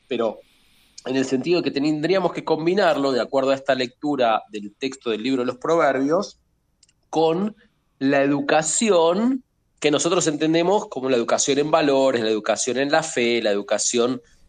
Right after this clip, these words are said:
en el cristianismo, en el judaísmo, en la tradición religiosa al cual pertenezca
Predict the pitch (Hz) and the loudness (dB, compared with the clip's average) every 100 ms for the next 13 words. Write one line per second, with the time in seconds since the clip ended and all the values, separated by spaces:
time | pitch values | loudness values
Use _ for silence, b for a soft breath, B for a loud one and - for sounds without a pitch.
0 | - - _ _ 120 123 117 139 160 185 | -20 -20 _ _ -2 -2 -2 -2 2 2
1 | 226 214 175 180 185 170 135 - 127 170 | 4 2 2 2 4 2 0 2 2 4
2 | 190 160 143 151 151 B B B - 147 | 2 0 0 0 0 B B B -4 0
3 | 165 185 139 127 123 156 156 160 147 156 | 2 2 2 0 2 2 2 0 -2 0
4 | 156 160 175 185 202 - 131 127 127 143 | 2 2 2 0 -2 -2 0 0 -2 0
5 | 131 139 151 143 131 - 120 135 - 143 | 2 2 0 -2 -2 -4 -6 -8 -2 0
6 | 147 | 0